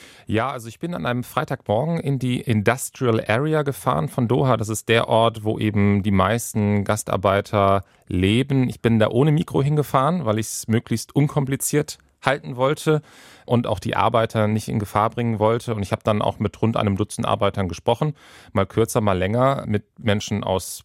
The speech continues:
Pakistan, Gambia, Bangladesch, Philippinen. Und das war dann tatsächlich auch recht unkompliziert. Also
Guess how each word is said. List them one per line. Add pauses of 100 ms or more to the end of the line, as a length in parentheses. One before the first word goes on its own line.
Pakistan,
Gambia,
Bangladesch,
Philippinen. (460)
Und
das
war
dann
tatsächlich
auch
recht
unkompliziert.
Also